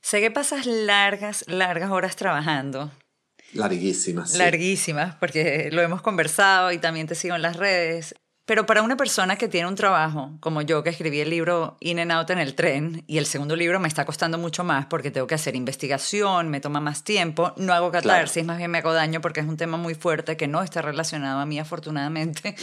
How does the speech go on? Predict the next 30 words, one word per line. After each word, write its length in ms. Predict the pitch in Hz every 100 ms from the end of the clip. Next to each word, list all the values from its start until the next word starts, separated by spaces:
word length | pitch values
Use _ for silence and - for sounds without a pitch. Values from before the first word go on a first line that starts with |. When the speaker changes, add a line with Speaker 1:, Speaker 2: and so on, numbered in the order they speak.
| -
Speaker 1:
<laughs> 200 | - -
en 160 | - 185
este 260 | 165 196 190
caso. 540 | 214 202 - 208 - _ -
¿Tienes 260 | 254 285
algunos 420 | 262 185 226 - -
tips 440 | 214 - - - -
para 180 | 170
que 80 | 156
la 120 | 156
gente 580 | 156 170 160 190 190 - -
le 140 | 165
saque 240 | 165 156
el 80 | 208
mayor 580 | 202 175 151 185 185 190
provecho 720 | 208 196 175 175 - 202 196 -
al 220 | 160 156
tiempo 360 | 175 170 165
libre 300 | 185 190 190
que 80 | 185
tiene 400 | 160 156 165 160 _ _ _ -
para 180 | 185 151
dedicarse 360 | 151 147 156
a 40 | 165
escribir? 420 | 180 185 - _ - - - - -
Speaker 2:
Sí, 400 | - - - -
tengo 360 | 139 139 147 160
dos, 580 | 120 104 101 - - 90
de 160 | 85 -
hecho, 260 | - -